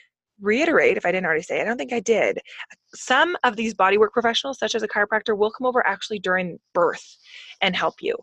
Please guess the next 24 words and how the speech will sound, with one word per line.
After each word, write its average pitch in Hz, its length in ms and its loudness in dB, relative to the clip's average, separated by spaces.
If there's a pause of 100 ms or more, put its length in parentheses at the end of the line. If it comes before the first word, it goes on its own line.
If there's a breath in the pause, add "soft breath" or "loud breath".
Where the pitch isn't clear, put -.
(360 loud breath)
Acupressure, 220 680 2
acupuncture, 190 600 -2
massage 202 380 0
therapy, 180 640 -2 (300 soft breath)
chiropractors 208 640 0
will 196 200 0
adjust 180 420 0
you 170 200 -4 (100)
during 180 420 -2
birth. 151 300 0 (580)
And 180 340 2
that 180 120 0
can 208 100 -4
be 196 80 0
incredibly 185 340 -2
helpful 160 300 -4
for 165 100 -6
a 160 60 -2
lot 160 140 0
of 151 60 -4
women. 151 340 -6 (340 soft breath)
That's 208 200 -4
not 196 320 2
always 220 440 4